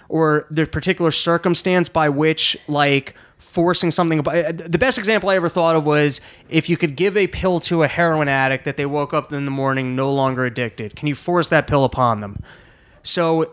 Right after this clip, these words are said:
in the libertarian model, the answer would be no, you can't force anything upon anybody. Um, in that specific example, I might say, I think the guy would, would say thank you tomorrow. Now, let's just, okay. Now,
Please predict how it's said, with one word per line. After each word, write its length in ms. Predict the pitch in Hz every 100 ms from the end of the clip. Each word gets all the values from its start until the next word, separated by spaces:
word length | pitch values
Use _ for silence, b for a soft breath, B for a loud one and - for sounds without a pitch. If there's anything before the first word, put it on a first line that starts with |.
| - - -
in 140 | 180 170
the 60 |
libertarian 600 | 170 196 190 254 269 214
model, 240 | 165 156 160
the 140 | 156
answer 200 | 151 165
would 60 | 147
be 100 | 147
no, 160 | 131
you 160 | 143 160
can't 220 | 165 147
force 260 | - 170 190
anything 340 | 170 151 151
upon 300 | 143 147 143
anybody. 580 | 185 151 117 110 107 135 B B B B
Um, 460 | 143 139 135 135 139 131 - -
in 140 | 165 170
that 180 | 180
specific 460 | - 175 220 208 175
example, 500 | 180 160 226 208 170
I 80 | 156
might 260 | 156 151
say, 600 | - 156 151 143 143 139 B B _ -
I 80 | 151
think 260 | - 190 185
the 80 | 156
guy 260 | 151 151
would, 220 | 143 143 - _ _ -
would 180 | 156 -
say 200 | 165 139
thank 380 | - 156 147
you 80 | 147
tomorrow. 460 | 135 131 113 104 107 _ b b b
Now, 360 | 156 165 160 160 - _ _ -
let's 200 | 180 -
just, 220 | 180 -
okay. 280 | 180 156 104 - b b b -
Now, 240 | 156 165